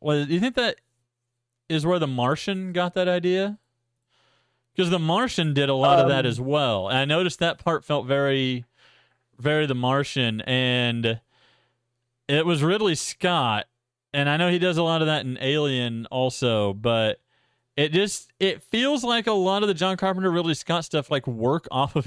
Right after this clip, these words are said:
Speaker 1: each other a lot. It's just
Speaker 2: Yeah,
Speaker 1: like they
Speaker 2: they,
Speaker 1: keep
Speaker 2: they were
Speaker 1: borrowing from each other all the time. And some of those shots, even in The Martian, reminds me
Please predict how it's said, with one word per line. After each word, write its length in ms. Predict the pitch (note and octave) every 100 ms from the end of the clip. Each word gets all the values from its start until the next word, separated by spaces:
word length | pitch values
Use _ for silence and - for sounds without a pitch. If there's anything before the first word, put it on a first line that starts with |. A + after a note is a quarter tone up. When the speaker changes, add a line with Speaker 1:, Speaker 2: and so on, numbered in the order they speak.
| -
Speaker 1:
each 200 | C3+ -
other 420 | A2+ C3 F3+ A3+ -
a 80 | G3
lot. 420 | G3+ G#3 A#3+ - _ _ _ _ _ - _ _ -
It's 120 | E3+
just 100 | D#3+
Speaker 2:
Yeah, 100 | -
Speaker 1:
like 60 | -
they 120 | G3
Speaker 2:
they, 100 | D3+ -
Speaker 1:
keep 60 |
Speaker 2:
they 100 | A#3+
were 60 | - D3+
Speaker 1:
borrowing 260 | F3+ G3
from 160 | G3 G3
each 140 | G3+ F#3+
other 240 | F#3 G3+
all 140 | G3+ G#3
the 60 |
time. 440 | G3+ G#3+ A3 A3+ A#3 - - - _
And 320 | - F#3+ F#3+ E3
some 260 | - A#3
of 80 | C#4
those 180 | B3 G3+
shots, 460 | - G#3+ A3 A3+ -
even 240 | F#3+ F#3+
in 120 | F#3+
The 60 | F3+
Martian, 520 | C#3 C#3 F3+ - G#3+
reminds 640 | F#3 D#3 D3 E3 F#3+ F#3+ D#3+
me 320 | D#3 D3+